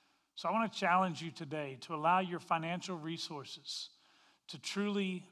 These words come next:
honor God. Make a budget. Live within it.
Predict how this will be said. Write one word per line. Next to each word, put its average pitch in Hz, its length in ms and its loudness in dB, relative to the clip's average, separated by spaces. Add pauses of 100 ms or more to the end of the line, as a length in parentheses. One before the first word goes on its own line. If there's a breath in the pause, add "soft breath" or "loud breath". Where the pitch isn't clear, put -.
(120)
honor 160 480 4 (240)
God. 110 380 -2 (1500)
Make 175 240 -4
a 156 60 -6
budget. 135 320 -6 (580 soft breath)
Live 180 300 -2
within 151 260 -6
it. 151 160 -12